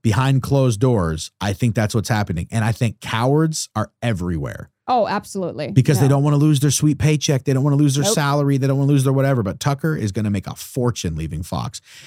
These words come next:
Speaker 1: Just like when Joe Rogan left YouTube and made a fortune.
Speaker 2: Spotify.
Speaker 1: Yeah.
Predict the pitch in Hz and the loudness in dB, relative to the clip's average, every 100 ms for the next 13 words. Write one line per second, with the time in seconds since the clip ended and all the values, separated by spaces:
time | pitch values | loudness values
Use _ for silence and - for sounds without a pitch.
0 | - _ - 131 160 151 - 139 139 120 | -20 _ -10 2 4 6 6 4 6 6
1 | 104 117 110 113 107 101 104 95 - _ | 6 6 6 6 4 4 2 0 -4 _
2 | - 113 117 - 147 143 135 117 113 98 | -2 2 2 4 4 4 0 0 0 0
3 | - 120 120 110 95 - - - - 160 | 2 4 4 4 0 -4 -12 -14 0 2
4 | 143 135 92 80 - _ - - 190 190 | 4 2 -2 -2 -8 _ -18 -10 -8 -8
5 | 196 - 196 196 - 113 123 117 | -8 -10 -10 -10 -8 0 2 2